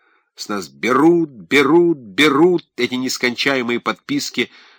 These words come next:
о неразглашении «все, кому не лень». Но уже не уверены,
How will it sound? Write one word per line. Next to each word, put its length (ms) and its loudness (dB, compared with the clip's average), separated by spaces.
о 80 -4
неразглашении 960 0
«все, 340 -4
кому 240 -4
не 140 -4
лень». 280 -4
Но 120 2
уже 200 -2
не 80 -6
уверены, 580 -2